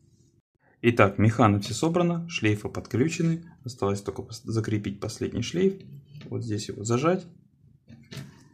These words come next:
Шлейф зажат. И теперь можно собирать всю систему в обратной последовательности.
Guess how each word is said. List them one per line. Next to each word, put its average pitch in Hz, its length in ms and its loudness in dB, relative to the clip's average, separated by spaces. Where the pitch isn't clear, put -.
Шлейф 104 300 -4
зажат. 185 440 0
И 196 120 0
теперь 160 480 0
можно 143 560 2
собирать 110 560 2
всю - 380 -4
систему 135 580 0
в 123 80 2
обратной 101 400 2
последовательности. 104 880 -2